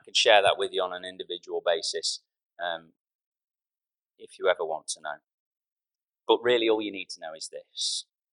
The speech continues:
The verse that was given to us was this: "Clear lots of ground for your tents.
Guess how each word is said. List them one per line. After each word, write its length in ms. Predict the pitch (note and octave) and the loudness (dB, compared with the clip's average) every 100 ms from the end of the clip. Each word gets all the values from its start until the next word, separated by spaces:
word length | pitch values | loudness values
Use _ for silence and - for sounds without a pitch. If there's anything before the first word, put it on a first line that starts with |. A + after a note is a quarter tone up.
| _ _ _ _ _ _ _ _ _ _ | _ _ _ _ _ _ _ _ _ _
The 80 | G#2+ | 2
verse 260 | B2+ D3+ - | 8 8 6
that 100 | G#2+ | 0
was 120 | G2+ | -2
given 260 | G#2+ G2+ F#2 | -2 -2 -2
to 180 | - E2+ | -4 -4
us 140 | - | -4
was 120 | F2 | -6
this: 220 | E2+ D#2 | -4 -2
"Clear 240 | - A#2 A2+ | -2 2 2
lots 280 | C3 - C3+ | 2 -2 -4
of 120 | - | 0
ground 400 | A2 G#2 G2+ F#2+ | 4 4 4 -4
for 120 | - | -10
your 120 | F2+ | -8
tents. 760 | - D#2+ D#2 _ - - - - | -8 -10 -10 _ -2 0 0 -2